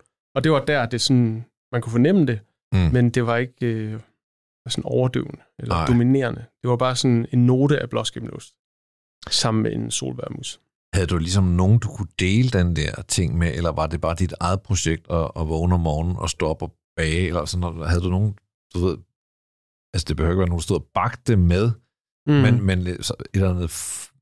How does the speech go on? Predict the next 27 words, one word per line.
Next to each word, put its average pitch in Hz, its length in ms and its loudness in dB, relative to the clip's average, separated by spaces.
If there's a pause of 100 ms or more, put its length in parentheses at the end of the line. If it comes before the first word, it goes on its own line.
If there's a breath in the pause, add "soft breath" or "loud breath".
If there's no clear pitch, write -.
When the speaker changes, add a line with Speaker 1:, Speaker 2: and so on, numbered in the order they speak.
(140)
Speaker 2:
nogen, 101 180 4
du 101 140 0
ligesom 98 260 0
kunne 98 180 0
fortælle - 640 -2
om 95 120 0
dine 87 240 0
bedrifter - 560 -2
inden 90 200 0
for - 120 -2
bagning, 92 500 2
og 90 60 -2
sige, 78 160 -2
"Ej, 113 180 0
nu 113 100 2
fik 107 220 0
jeg 104 60 2
den 98 80 -2
til 101 120 0
at 98 80 2
sidde, 101 280 0
den 90 100 0
her, 78 160 2
nu 104 120 2
virkede 101 440 0
det," 80 200 -2
eller? 76 380 -6